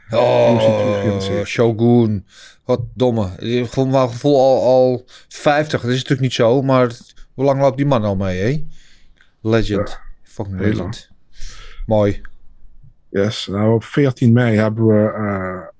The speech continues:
Speaker 2: Alan, of, eh, hebben we Nick Maximov tegen Andrei Petroski. En, eh, ja, allebei nog, eh, niet verloren in de U F C.
Speaker 1: Nee.
Speaker 2: Maximov zelfs nog ongeslagen.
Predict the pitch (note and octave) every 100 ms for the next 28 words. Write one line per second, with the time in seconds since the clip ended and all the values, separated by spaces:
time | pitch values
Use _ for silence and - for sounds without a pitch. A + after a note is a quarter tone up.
0 | _ _ _ _ C#3 C3+ B2 A2 - -
1 | - - A#2+ A2+ A2+ A2+ A#2+ C3+ - B2
2 | - A#2+ A2 G2+ - - - - - A#2
3 | G2 - C3 A#2 G#2+ - A#2+ C3 B2+ -
4 | C#3 C#3+ - - G2 G2 G2 G#2 G#2 A2+
5 | - A#2+ A2 G#2 G#2 G#2 G#2 - G2+ G#2
6 | A2+ - A2+ A#2 A2 A2 A2+ A2+ - C3+
7 | C3+ - - C#3+ D#3 - C3+ A#2+ - B2+
8 | A2+ - A#2 A2 A2+ A#2+ G#2+ G#2+ C3+ C3
9 | C3 D3